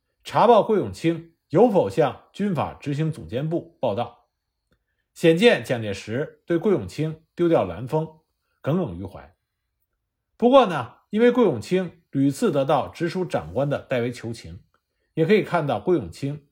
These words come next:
他在军中的人缘颇佳。那么桂永清虽然没有得到严惩，但是他在战场上的拙劣表现，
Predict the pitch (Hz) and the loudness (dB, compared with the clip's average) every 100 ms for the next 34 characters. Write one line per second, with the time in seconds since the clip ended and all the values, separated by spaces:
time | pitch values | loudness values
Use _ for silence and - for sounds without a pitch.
0 | _ - 165 131 - 175 170 165 110 104 | _ -4 0 0 -2 -4 -4 -4 -6 -6
1 | 143 104 104 113 90 95 87 _ _ _ | -6 -8 -8 -10 -8 -10 -12 _ _ _
2 | _ _ _ _ _ - 285 220 262 151 | _ _ _ _ _ -2 0 2 0 -2
3 | - 202 202 - _ _ _ - 220 220 | -2 -2 -2 -8 _ _ _ 2 2 4
4 | 214 120 135 165 117 120 160 - - - | 0 0 0 0 0 -4 -8 -14 -20 -20
5 | _ _ _ _ 262 262 208 247 247 262 | _ _ _ _ 0 2 4 2 4 2
6 | 202 127 104 151 131 113 190 170 113 107 | 2 -4 -6 -6 -6 -2 0 0 -2 -8
7 | - - 120 | -10 -6 -6